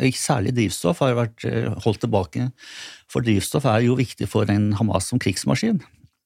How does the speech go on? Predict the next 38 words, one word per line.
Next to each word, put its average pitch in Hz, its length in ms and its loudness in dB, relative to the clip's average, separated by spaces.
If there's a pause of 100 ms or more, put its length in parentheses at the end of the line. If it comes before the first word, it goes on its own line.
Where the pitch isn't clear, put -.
(1080)
Og, 120 300 4 (420)
så - 140 -2
det 151 80 6
er, 175 100 4
det 165 160 0
er 175 80 4
det, 165 160 0
sånne 147 300 4
vurderinger 123 580 2
er 123 160 2
det 127 140 0
veldig 113 340 2
vanskelig 120 320 0
å - 60 -2
sitte 101 380 -2 (100)
i 107 100 2
Oslo 98 300 -4
og, 95 180 0
og, - 140 0 (240)
og 110 100 2
mene 98 160 2
så 110 160 0
mye 120 140 4
om, 180 160 4 (100)
men 123 160 2
der 110 160 2
må 127 160 0
du 135 80 2
ha 110 300 2 (100)
tillit 92 380 0
til 113 160 2
at, - 260 -2
eh, 107 220 2 (160)
Israel 117 400 -2
og 104 240 -4 (240)
I - 80 -6
D 117 100 0
F 123 140 -2